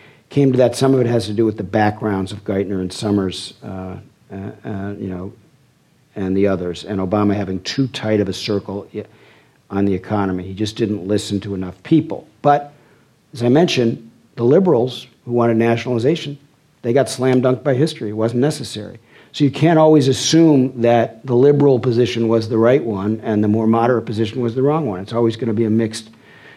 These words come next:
it's gonna be a mixed bag. Now, on health care, if they had started with single payer and he'd gone to the country and said, "I want a single payer system," there would have been no health care reform.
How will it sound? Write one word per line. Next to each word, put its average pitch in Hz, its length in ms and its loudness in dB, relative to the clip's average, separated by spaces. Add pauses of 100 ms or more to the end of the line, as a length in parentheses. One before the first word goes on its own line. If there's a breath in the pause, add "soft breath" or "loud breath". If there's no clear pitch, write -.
(100)
it's - 100 -20
gonna 127 120 0
be 120 120 4
a - 20 4
mixed 120 260 0
bag. 113 220 4
Now, 123 120 4
on 127 60 2
health 208 420 0
care, 76 300 -6 (580 soft breath)
if 151 140 0
they 156 100 6
had 135 120 4
started 165 440 4
with 202 180 4
single 151 340 2
payer 90 420 -2
and 110 140 -4
he'd 104 140 2
gone 120 240 2
to 143 40 2
the 156 100 0
country 104 440 -2
and 98 100 -2
said, 101 260 -4
"I 104 160 0
want 123 400 0
a - 40 -14
single 123 340 0
payer 113 300 0
system," - 540 -8 (600 soft breath)
there 151 100 4
would 147 160 6
have 117 180 0
been 156 320 6
no 135 240 6
health 110 360 -2
care 104 220 -2
reform. 92 500 -10